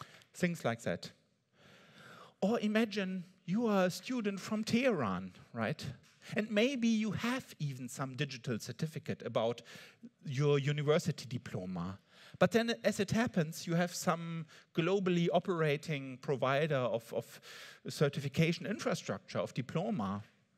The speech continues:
And then, since it's sitting in the U S A, the U S A decides, "Okay, no, mm, we feel not, not good about this. We, we, we don't, we do not want to provide, uh, this kind of service to, to Iranian universities."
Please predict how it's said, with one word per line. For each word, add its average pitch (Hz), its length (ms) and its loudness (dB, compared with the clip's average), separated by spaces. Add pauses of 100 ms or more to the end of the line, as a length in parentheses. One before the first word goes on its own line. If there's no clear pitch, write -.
(140)
And 156 140 4
then, 196 260 4 (960)
since 170 400 -2
it's - 180 -12
sitting 160 800 -4 (540)
in 160 120 6
the 156 100 2 (120)
U 131 40 6
S 131 140 2
A, 160 320 2 (360)
the 156 80 -2
U 160 140 4
S 160 140 2
A 175 100 4
decides, 165 440 0 (300)
"Okay, 233 240 6
no, 214 380 -2 (340)
mm, 196 540 -6
we 185 220 0
feel 185 480 2
not, 165 280 -4
not 165 200 -6
good 175 140 2
about 127 340 4
this. 123 220 -4
We, 170 120 4
we, 165 360 -2 (100)
we 165 100 -2
don't, 180 240 -2
we 180 160 2
do 202 160 -4
not 208 180 -4
want 170 220 -4
to 156 80 -4
provide, 113 640 0 (100)
uh, 113 200 -2 (340)
this 139 160 -2
kind 127 200 0
of - 120 -4
service 107 500 -4
to, 120 300 -6
to 113 360 -4
Iranian 127 640 0
universities." 180 960 -4